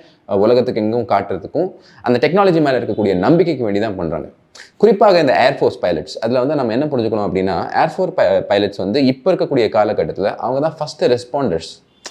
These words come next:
எந்த ஒரு விஷயமா இருந்தாலும் சரி, இப்ப ஏர் வார்ஃபேர் ரொம்பவே பெரிய ஒரு டைமென்ஷன் எடுத்திருக்கு. அதுவும் beyond visual range வந்ததுலேருந்து எங்கிருந்து அட்டாக் வரும்னே நமக்கு தெரியாது. So, இவங்க வந்து இப்ப ஃபர்ஸ்ட் ரெஸ்பாண்டர்ஸா இருக்காங்க.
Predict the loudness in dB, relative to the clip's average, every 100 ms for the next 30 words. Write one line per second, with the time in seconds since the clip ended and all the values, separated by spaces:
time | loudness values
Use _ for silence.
0 | -20 -20 -12 0 4 6 6 4 0 0
1 | 0 -2 0 0 0 -4 -2 -2 -2 -4
2 | -2 0 2 2 0 -6 -4 0 0 2
3 | 0 0 0 2 2 0 -2 -6 -6 -4
4 | -2 -4 -8 -12 -8 0 2 2 0 -4
5 | -4 -6 -8 -12 _ -20 0 2 4 4
6 | 4 2 0 0 2 0 0 -2 -2 -2
7 | 0 0 2 2 2 0 -2 -2 -2 -2
8 | -2 -4 -6 -6 -4 -2 -2 -2 -2 -2
9 | -2 -10 -8 0 2 2 2 2 0 -4
10 | -4 -4 -4 -6 -6 -4 -4 -2 -4 -6